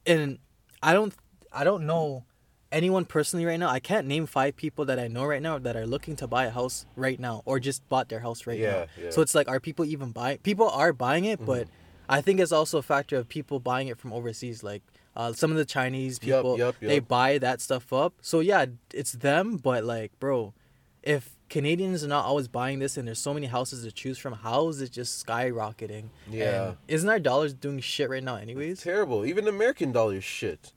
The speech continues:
Speaker 1: Yeah.
Speaker 2: <laughs> Both of our dollars are
Speaker 1: <laughs>
Speaker 2: doing terrible. We're printing too much money. And I remember what I was gonna say about the last topic.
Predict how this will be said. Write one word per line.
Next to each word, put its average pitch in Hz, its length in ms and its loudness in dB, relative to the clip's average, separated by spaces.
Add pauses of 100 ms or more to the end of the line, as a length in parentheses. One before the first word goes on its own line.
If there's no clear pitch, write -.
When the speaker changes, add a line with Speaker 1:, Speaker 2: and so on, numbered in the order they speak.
Speaker 1:
Yeah. 107 380 -6 (140)
Speaker 2:
<laughs> - 120 4
Both 180 280 6
of - 100 2
our 175 100 8
dollars 165 360 4
are 147 80 2
Speaker 1:
<laughs> 135 100 0
Speaker 2:
doing 170 200 6
terrible. 160 300 4
We're 127 100 4
printing 165 340 -2
too - 120 -6
much 131 220 2
money. 135 320 2
And 113 260 0
I 120 60 0
remember 147 340 2
what 151 80 8
I - 20 8
was 131 80 0
gonna 131 200 4
say 135 220 2
about 113 220 2
the 107 120 2
last 113 260 2
topic. 117 400 0